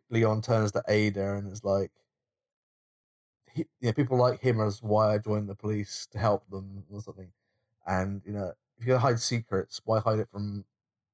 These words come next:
you know, I don't care if you hide it from me, but don't hide it from them." And you just hear a gunshot. I'm just like, but only one gunshot. I'm just like, "Ah,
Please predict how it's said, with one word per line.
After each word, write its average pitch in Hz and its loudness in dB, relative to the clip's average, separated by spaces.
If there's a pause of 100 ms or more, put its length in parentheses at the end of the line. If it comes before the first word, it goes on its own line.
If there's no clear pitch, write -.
(380)
you 110 -2
know, 98 0 (260)
I 117 4
don't 120 2
care 131 2
if 113 2
you 113 6
hide 113 4
it 104 -2
from 101 -2
me, 101 2
but - -12
don't 113 2
hide 104 2
it - -6
from 98 -10
them." 101 0 (680)
And 120 4
you 123 4
just 123 2
hear 131 4
a 104 4
gunshot. 110 2 (840)
I'm 123 2
just 117 -2
like, 110 2 (560)
but 113 6
only 147 6
one 156 4
gunshot. 139 0 (1600)
I'm 123 -2
just 120 -4
like, 113 4 (180)
"Ah, 160 4